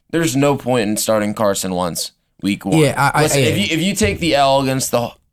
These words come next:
Speaker 1: uh, the Falcons, I'm sorry, the Hawks. You take the loss against the Falcons, you know what? It sucks, but it is what it is. It's one game. Week one is the least important game of the season.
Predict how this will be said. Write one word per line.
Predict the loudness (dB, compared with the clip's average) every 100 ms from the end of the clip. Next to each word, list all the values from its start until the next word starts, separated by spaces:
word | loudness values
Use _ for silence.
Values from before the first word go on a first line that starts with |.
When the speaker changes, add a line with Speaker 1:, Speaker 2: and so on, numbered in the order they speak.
| -2
Speaker 1:
uh, | 2 2
the | 0
Falcons, | -4 0 2 2 0 -2
I'm | -2 -4
sorry, | -8
the | -8
Hawks. | -2 -2 -2 -6 -20 _ _ -20 -4
You | -2
take | 2 2
the | 2
loss | 2 2 2
against | -2 -2
the | 0
Falcons, | 2 2 0 -2 -2 -6 -12 _ _ _
you | -2
know | 0 2
what? | 2 2 -2 _ _
It | -4 -2
sucks, | 2 2 2 -4 -8 -10
but | -2 2 2 2 -2
it | 0
is | 2 2
what | 2 4
it | 4
is. | 2
It's | 2 2
one | 2 2 2
game. | 2 2 2
Week | 2 0 0
one | 2 2 0
is | 0
the | 0
least | 0 0 -2
important | -2 0 0 -2
game | -2 -2
of | -2
the | -4
season. | -4 -6 -8 -14